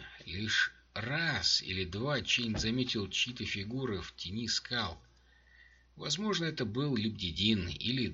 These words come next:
другие учёные. Торговцев утешало лишь одно.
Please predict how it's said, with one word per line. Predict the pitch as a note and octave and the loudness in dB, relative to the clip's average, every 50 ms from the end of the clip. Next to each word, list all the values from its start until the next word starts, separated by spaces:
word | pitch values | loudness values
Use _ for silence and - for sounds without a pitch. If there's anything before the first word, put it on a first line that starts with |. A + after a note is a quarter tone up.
| - - - | -6 -8 -10
другие | - D#2+ E2 - G2 G#2 G#2 F2+ | -8 -8 -6 -4 -2 -2 -2 -2
учёные. | D#2+ - - - D#2+ E2 E2 E2 E2 G2 F#2 E2 - - - - - - - - - _ _ - _ - - - - - _ _ _ _ - _ _ _ - - _ _ _ - _ - - - - - | 0 0 0 0 0 0 -4 -6 -6 -6 -8 -8 -12 -14 -18 -20 -20 -20 -20 -20 -20 _ _ -20 _ -20 -20 -20 -20 -20 _ _ _ _ -20 _ _ _ -20 -20 _ _ _ -20 _ -20 -20 -20 -16 -8
Торговцев | - F2 F2+ F2+ G2+ C#3 E3 D#3+ - - D3 A#2+ - - | -4 -4 -2 0 2 2 2 2 2 0 -2 -2 -2 -4
утешало | - - - G2+ - C3 C3 B2+ A2+ G2+ | -8 -4 0 2 2 4 2 2 2 2
лишь | G#2 A2+ G#2+ G#2 | 2 2 2 0
одно. | G#2 G2 F#2 F#2+ F#2 E2 D2+ - | 0 -2 -2 -2 -2 -4 -4 -8